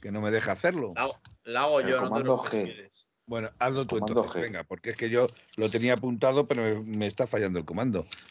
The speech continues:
Speaker 2: Ah,
Speaker 1: Sé que
Speaker 2: bueno.
Speaker 1: era barra, barra
Speaker 3: Barra americana,
Speaker 2: Mira,
Speaker 3: te refieres.
Speaker 2: mira, la última, la última encuesta que hice, ay, a ver si me sale, en, en el programa fue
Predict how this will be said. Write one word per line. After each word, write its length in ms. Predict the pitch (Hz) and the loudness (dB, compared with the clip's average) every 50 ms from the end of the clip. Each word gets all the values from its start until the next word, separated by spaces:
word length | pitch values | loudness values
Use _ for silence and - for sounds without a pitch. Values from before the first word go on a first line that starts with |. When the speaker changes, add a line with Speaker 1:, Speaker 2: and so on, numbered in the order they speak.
| - _ | -18 _
Speaker 2:
Ah, 100 | - 120 | -6 0
Speaker 1:
Sé 140 | 117 104 98 | 0 2 4
que 120 | - 113 110 | 6 6 6
Speaker 2:
bueno. 60 | 110 | 8
Speaker 1:
era 80 | 110 | 6
barra, 640 | 104 110 117 117 113 110 113 113 110 110 107 104 98 104 - _ _ _ - _ _ _ _ _ _ - | 6 6 6 6 6 4 4 4 4 4 2 0 -2 -4 -10 _ _ _ -20 _ _ _ _ _ _ -10
barra 360 | 98 98 107 101 110 110 101 - - _ _ _ _ _ _ _ _ _ _ - _ _ _ _ _ _ _ _ _ _ | -4 -2 0 2 2 0 0 0 -6 _ _ _ _ _ _ _ _ _ _ -20 _ _ _ _ _ _ _ _ _ _
Speaker 3:
Barra 200 | - 92 90 98 | -2 0 0 0
americana, 440 | 101 104 101 98 98 - 107 95 90 | 0 -2 -2 -2 0 2 2 2 2
Speaker 2:
Mira, 220 | 85 76 - - _ | 0 -2 -8 -12 _
Speaker 3:
te 80 | - 82 | -10 -10
refieres. 200 | 85 82 92 - | -10 -8 -8 -4
Speaker 2:
mira, 140 | 139 143 135 | -2 0 2
la 100 | 131 139 | 2 2
última, 480 | 151 160 - 175 175 175 175 170 - - | 0 0 -4 -6 -6 -4 -6 -6 -6 -4
la 180 | 127 123 127 | -2 0 0
última 280 | 143 156 156 170 170 165 | 0 -2 -4 -6 -6 -6
encuesta 640 | 160 139 147 139 123 - - 120 107 95 92 95 - - | -4 -2 -2 -2 -2 -2 -2 -4 -4 -4 -6 -10 -8 -2
que 400 | 110 107 107 107 107 - - _ _ _ _ _ _ _ _ _ _ _ _ _ _ _ _ | 0 2 2 2 0 -2 -6 _ _ _ _ _ _ _ _ _ _ _ _ _ _ _ _
hice, 840 | 135 131 127 131 - 156 151 147 147 147 143 143 139 135 135 131 110 107 | -6 -6 -4 -2 0 2 4 4 4 4 2 2 0 0 -2 -4 -4 -4
ay, 100 | 117 113 | -4 -4
a 60 | 98 | -2
ver 100 | 107 - | -4 -4
si 140 | - - 139 | -6 -8 -14
me 60 | 113 | -14
sale, 420 | - - - 90 82 80 78 - _ - - - - _ _ _ _ - - _ _ _ - | -12 -10 -8 -8 -6 -6 -8 -10 _ -20 -20 -20 -20 _ _ _ _ -20 -20 _ _ _ -6
en, 960 | 117 113 110 110 110 110 110 110 110 107 107 107 107 107 104 104 104 104 - - | -4 -2 0 0 0 0 0 0 0 0 -2 -4 -4 -4 -4 -6 -6 -8 -8 -6
en 160 | 120 110 107 | -4 0 2
el 120 | 110 107 107 | 2 2 2
programa 640 | 113 113 113 123 139 151 170 185 190 208 240 254 - _ _ _ _ | 4 4 6 6 6 6 4 2 2 2 0 -6 -12 _ _ _ _
fue 520 | - - - - 127 123 113 - - | -6 2 6 6 8 8 6 4 0